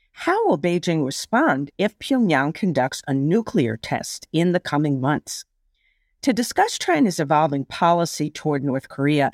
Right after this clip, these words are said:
I'm delighted to welcome Yun Sun. Yun is a senior fellow and co-director of the East Asia Program and director of the China Program at the Stimson Center in Washington, D C,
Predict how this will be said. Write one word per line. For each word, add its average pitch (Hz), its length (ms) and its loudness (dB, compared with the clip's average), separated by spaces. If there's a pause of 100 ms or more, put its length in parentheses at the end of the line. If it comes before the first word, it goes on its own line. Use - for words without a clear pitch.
(260)
I'm 233 160 4
delighted 247 560 0
to 156 140 -4
welcome 156 420 2
Yun 143 240 2
Sun. 135 460 -6 (560)
Yun 220 380 2
is 151 220 0
a 139 320 -2
senior 190 480 0
fellow 196 560 2
and 185 260 0
co-director 139 720 -2
of 135 120 -6
the 117 160 -4
East 139 240 -4
Asia 185 300 2
Program 131 640 0 (220)
and 143 120 0
director 139 340 -2
of 139 80 -12
the 123 80 -8
China 156 380 0
Program 143 520 -2 (100)
at 180 160 0
the 233 80 -4
Stimson 156 580 -4
Center 123 440 -4
in 151 120 -2
Washington, 143 600 -2
D 131 160 -2
C, 135 440 -4